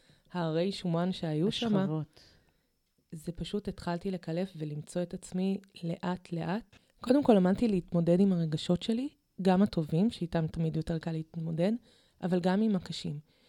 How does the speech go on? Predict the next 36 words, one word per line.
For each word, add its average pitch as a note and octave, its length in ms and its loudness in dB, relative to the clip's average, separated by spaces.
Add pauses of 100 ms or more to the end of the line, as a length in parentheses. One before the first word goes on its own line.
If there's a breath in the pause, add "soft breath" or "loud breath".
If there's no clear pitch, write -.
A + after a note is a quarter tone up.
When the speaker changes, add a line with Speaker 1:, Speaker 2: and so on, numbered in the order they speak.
(120 soft breath)
Speaker 1:
כי - 120 2
לכולנו A3 440 4
יש F#3+ 140 0
רגעים F3 280 0
טובים E3+ 360 2
יותר G3+ 320 -2
וטובים E3 880 -2
פחות. - 460 -10 (680 soft breath)
Speaker 2:
אבל E3+ 80 -10
Speaker 1:
אבל F3 160 -2
Speaker 2:
את G3 60 -4
אומרת, F3 240 -2
למדת, D#3 520 -2
איך D3 200 -8
למדת? F3 500 -4 (460 soft breath)
Speaker 1:
אה, G3 180 2
למדתי G#3+ 460 2
דרך G3 260 4
סיוון F#3 420 2 (160)
בקורס, F#3+ 560 -2
ואחר E3+ 240 -4
כך G3+ 220 -6
המשכתי G3 520 -4 (120)
והעמקתי F3 540 -2
את E3+ 140 -4
הלימודים D#3 440 2
שלי. G#3 320 0 (560 soft breath)
ככה F#3 200 0
הגעתי F3 300 0
בסוף E3 320 -4
גם F3+ 140 0
להיות, E3+ 320 -2
אה, E3 240 -4 (400 soft breath)
סטודנטית F3+ 540 -2
במכון E3 440 -4
אדלר, G3+ 360 -2